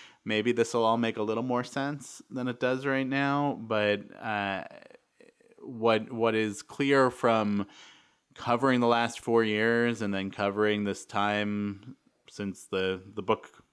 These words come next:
essentially ends on February second, but, uh, <laughs> all of what we've seen since then is that this is a really difficult, difficult time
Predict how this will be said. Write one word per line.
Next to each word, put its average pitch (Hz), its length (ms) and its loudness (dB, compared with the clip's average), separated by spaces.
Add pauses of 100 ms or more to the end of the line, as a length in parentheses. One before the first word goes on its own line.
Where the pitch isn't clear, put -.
(100)
essentially 104 440 -2
ends 104 280 0
on 98 120 0
February 101 420 0
second, 101 500 -2
but, 90 260 -4
uh, 95 280 0 (140)
<laughs> - 500 -6
all 107 220 4
of 101 100 2
what 107 140 2
we've 104 180 0
seen 104 380 -2
since 113 300 -2
then 101 260 -4
is 107 300 -6
that 120 400 0 (160)
this 127 240 -8
is 147 100 -4
a 151 80 4
really 147 1000 0
difficult, 135 520 -2
difficult 123 460 -6
time 90 460 -6